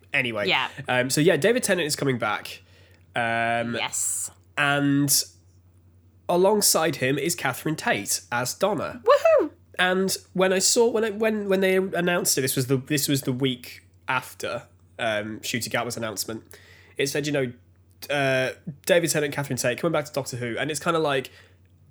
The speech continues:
Speaker 1: it's, it's, it's weird. It's like, I should have been more excited, but in reality, it's not the first time we've heard this because they've done a lot of Big Finish together. So when they
Speaker 2: Mm-hmm.
Speaker 1: say, "He's coming back to Doctor Who," it's like, "Yeah, but
Speaker 2: In what
Speaker 1: what do you
Speaker 2: respect?
Speaker 1: mean?" And then when it's like,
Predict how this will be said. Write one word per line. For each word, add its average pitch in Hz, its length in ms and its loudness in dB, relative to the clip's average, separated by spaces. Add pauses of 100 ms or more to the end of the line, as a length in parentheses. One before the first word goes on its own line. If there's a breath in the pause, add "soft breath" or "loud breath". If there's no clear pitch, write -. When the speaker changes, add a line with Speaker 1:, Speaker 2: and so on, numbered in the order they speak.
(400)
Speaker 1:
it's, 185 300 -2
it's, 185 180 -2
it's 147 440 -6
weird. 147 280 2
It's 123 140 -4
like, 143 160 -2
I 160 60 2
should 180 240 -2
have 208 80 -2
been 196 100 2
more 156 160 -2
excited, - 640 0 (460 loud breath)
but 147 100 0
in 151 140 0
reality, 147 500 0
it's 127 100 -2
not 135 120 -2
the 135 60 -8
first 131 260 -4
time 123 160 -4
we've 117 120 -6
heard 147 220 0
this 101 140 -6
because 113 280 -8
they've 147 220 -4
done 127 160 -4
a 120 220 -4
lot 135 580 0
of 117 100 -10
Big 113 160 -8
Finish 113 300 -8
together. 82 400 -10 (240 loud breath)
So 147 140 0
when 147 100 4
they 139 80 2
Speaker 2:
Mm-hmm. 131 60 2
Speaker 1:
say, 135 300 2 (140 loud breath)
"He's 135 200 2
coming 120 200 -2
back 117 160 -2
to - 60 -18
Doctor - 260 -8
Who," 170 120 2
it's 120 180 -4
like, 110 220 -4 (580 soft breath)
"Yeah, 139 280 2
but 131 220 -4 (540)
Speaker 2:
In 196 180 4
what 175 220 0
Speaker 1:
what 143 200 4
do 139 80 6
you 139 120 6
Speaker 2:
respect? 135 200 4
Speaker 1:
mean?" 107 200 -8 (180)
And 135 120 -2
then 135 60 0
when 135 80 0
it's 135 120 -2
like, 135 160 0